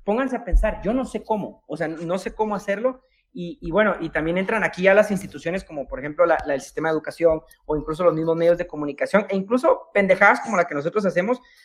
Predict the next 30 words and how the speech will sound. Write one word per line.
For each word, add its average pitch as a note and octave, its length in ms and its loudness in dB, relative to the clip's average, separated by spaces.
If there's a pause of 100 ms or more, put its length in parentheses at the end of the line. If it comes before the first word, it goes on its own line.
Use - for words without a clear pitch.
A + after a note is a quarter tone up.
(100)
de E3 400 -2 (680)
cómo A3+ 180 6
hacemos B3+ 300 6
para A#3 160 4
tender F3+ 180 2
esos G3 180 -2
puentes. - 460 2
Ese, F#3+ 240 4 (100)
ese G#3 180 4
es F#3+ 60 2
mi F#3+ 100 2
punto, E3+ 300 -4
porque F3 600 0 (180)
no G3+ 540 4
se - 240 2
van F#3+ 160 6
a F#3+ 100 0
poder F#3 160 6
hacer F#3 260 -2
cambios D3+ 340 -2
en C#3 80 -4
este F#3+ 200 -2
país F#3+ 580 0 (360)
si - 280 -8
no F3+ 160 0
se G3+ 140 -2
pacta A3 400 2
con E3+ 100 -6
sectores D#3 360 -4
conservadores. B2 480 -8